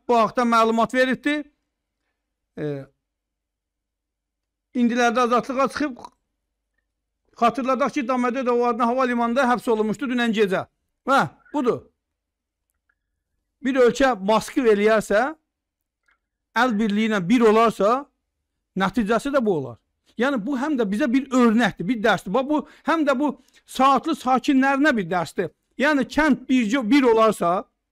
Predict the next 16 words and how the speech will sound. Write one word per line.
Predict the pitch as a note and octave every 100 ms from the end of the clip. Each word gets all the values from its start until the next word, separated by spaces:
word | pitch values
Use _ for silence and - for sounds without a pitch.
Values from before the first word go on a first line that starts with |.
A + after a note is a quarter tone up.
| _ _ _ _ -
bu | G#3
gün | A3+ B3+
o | A#3
torpağın | B3 G3+ B3+ B3
sahibləri, | C4 B3 G#3 A#3+ A3+
o |
kənd | C4 B3
sahibləri | - A#3 A#3 A#3 A#3 A3 _ _
bir | A3 B3+
yerdə | A#3+ B3 -
icra | A#3 G#3 B3
hakimiyyətinin | A3+ A3+ A#3+ A#3+ B3 A#3+
qarşısına | A#3 G#3+ - A#3+
gedərlərsə, | A3+ A#3+ C4 A3+ - G#3+ E3 - _ _ _ -
bu | G#3+
həmin | A3 B3+ D4